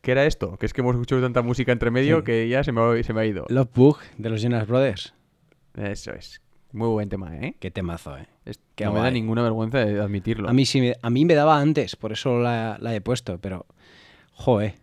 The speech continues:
Speaker 2: me, yo creo que perdí bastante. <laughs> Dije, "Uy".
Speaker 1: <laughs>
Speaker 2: Qué guay. No, sí, sí, estaba la
Speaker 1: Pero
Speaker 2: verdad es que bastante, bastante guay esta canción.
Speaker 1: es
Speaker 2: Y es
Speaker 1: como chula para sacársela también con la guitarra, ¿no?
Speaker 2: Sí,
Speaker 1: Y
Speaker 2: es
Speaker 1: para
Speaker 2: una canción como de
Speaker 1: cantarla y
Speaker 2: campamento y tal, y de
Speaker 1: Mm,
Speaker 2: repente
Speaker 1: sí.
Speaker 2: te rompe ahí con una guitarra y haces,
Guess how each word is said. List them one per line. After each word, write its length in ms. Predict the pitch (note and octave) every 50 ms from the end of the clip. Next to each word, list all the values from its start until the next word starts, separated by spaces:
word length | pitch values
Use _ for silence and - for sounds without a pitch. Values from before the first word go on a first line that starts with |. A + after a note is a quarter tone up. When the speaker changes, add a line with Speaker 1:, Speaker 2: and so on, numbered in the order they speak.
| _ _
Speaker 2:
me, 160 | - A2+ B2
yo 220 | A#2+ B2 A2 A#2+ A#2+
creo 140 | E3 E3 D#3
que 100 | D3+ B2+
perdí 320 | A2+ A2+ G#2+ A#2 B2 A2+
bastante. 680 | G2+ G#2+ A2 - - G2+ F#2+ F#2+ C#3 - - - - - _ -
<laughs> 80 | -
Dije, 300 | - G#2+ - A#2 - - - _
"Uy". 340 | - C#3 C#3 D3 E3+ A#3+ C#4+ - - - - - - - - - - - - -
Speaker 1:
<laughs> 640 | - - - _ _ _ _ _ _ _ _ _ -
Speaker 2:
Qué 100 | B2 A#2
guay. 240 | G2+ G#2+ G#2 F2+ - - -
No, 120 | B2 A2+ G#2+
sí, 160 | - - G#2
sí, 160 | - - A2+
estaba 240 | G2+ - A2+ A2+ A2+
la 40 | A#2
Speaker 1:
Pero 100 | A#2 A2+
Speaker 2:
verdad 120 | A2+ A#2+ A#2
es 80 | -
que 120 | - - A#2
bastante, 340 | G#2+ G#2 - G#2+ G#2+ A2 A2
bastante 280 | G#2+ - - G#2+ G#2+ G#2+
guay 120 | G2+ G2
esta 160 | F#2+ - G2+
canción. 280 | F#2+ F2+ F2 F#2+ F#2 - _ _ - _ _ _ _ _ _ _ - - -
Speaker 1:
es 80 | - G#2
Speaker 2:
Y 60 | - -
es 60 | D3
Speaker 1:
como 100 | C3 A2
chula 240 | - A#2+ B2+ C#3+ C#3
para 160 | C3+ A2+ G2+
sacársela 420 | - F#2+ F#2+ G#2 G#2 A#2 A#2 A2
también 180 | G#2+ G#2+ A2+ A#2
con 100 | - G#2+
la 60 | G2
guitarra, 340 | F#2+ F#2+ G#2+ A#2 B2 B2+ A#2
¿no? 180 | G#2+ A#2 - G#2
Speaker 2:
Sí, 60 | G2+
Speaker 1:
Y 40 | G2+
Speaker 2:
es 60 | G2+
Speaker 1:
para 100 | G#2 A2
Speaker 2:
una 100 | C3 C#3
canción 400 | C#3 C#3+ C3 A2+ - C#3 D#3 F3+
como 280 | - E3+ D#3 C#3 C3 B2+
de 100 | B2 A#2+
Speaker 1:
cantarla 60 | A2+ G2+
y 20 |
Speaker 2:
campamento 960 | B2 A#2 A2+ - G#2+ G#2+ A2 B2 D3 D#3+ - C#3+ C3+ C3 C3 B2+ B2+ B2+ B2+ B2+
y 240 | A#2+ A#2 A#2 A#2+
tal, 260 | A2+ - A#2 C3+ C#3 C#3
y 60 | C3+
de 100 | C3+ B2+
Speaker 1:
Mm, 40 | A#2+
Speaker 2:
repente 300 | C3 B2 A#2+ B2 G#2+ C3
Speaker 1:
sí. 60 | -
Speaker 2:
te 80 | B2+
rompe 300 | A#2+ B2+ B2+ B2 A2 B2
ahí 140 | A#2+ A#2 A#2
con 100 | A2+ A#2
una 220 | B2 B2 B2 A#2 A2+
guitarra 320 | B2+ A2+ B2+ B2 B2 B2+
y 20 |
haces, 360 | A2+ G#2+ F2+ G#2 G#2 G2+ -